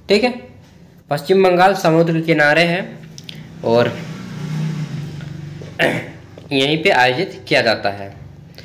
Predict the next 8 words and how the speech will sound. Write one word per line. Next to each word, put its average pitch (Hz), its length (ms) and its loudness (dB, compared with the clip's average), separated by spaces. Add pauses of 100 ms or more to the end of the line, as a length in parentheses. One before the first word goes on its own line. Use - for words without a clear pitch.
(320)
आगे 170 180 4
देखते 226 320 2
हैं, 233 260 -4
क्वेश्चन 208 320 6
है 202 280 2 (420)
निम्नलिखित 220 800 4
में 127 340 4
से 165 500 0